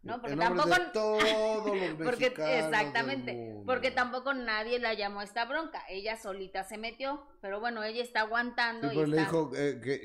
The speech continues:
Speaker 2: eh, la huevona eres tú porque Talía te mantenía.
Speaker 1: Por eso,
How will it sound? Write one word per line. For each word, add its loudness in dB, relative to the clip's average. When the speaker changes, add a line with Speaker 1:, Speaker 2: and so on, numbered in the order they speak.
Speaker 2:
eh, -2
la 0
huevona 0
eres 0
tú -4
porque -8
Talía -4
te -6
mantenía. -8
Speaker 1:
Por 2
eso, 0